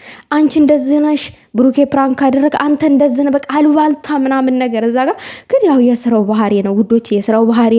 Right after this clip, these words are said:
ነው። እኛ ደግሞ የወሬ ሱስ አለብን፣ የወሬ ጥማት አለብን።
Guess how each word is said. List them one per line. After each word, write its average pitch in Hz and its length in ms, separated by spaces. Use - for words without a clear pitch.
ነው። 226 140
እኛ 196 160
ደግሞ 220 240
የወሬ 233 420
ሱስ 226 220
አለብን፣ 233 520
የወሬ 208 280
ጥማት 247 340
አለብን። 240 540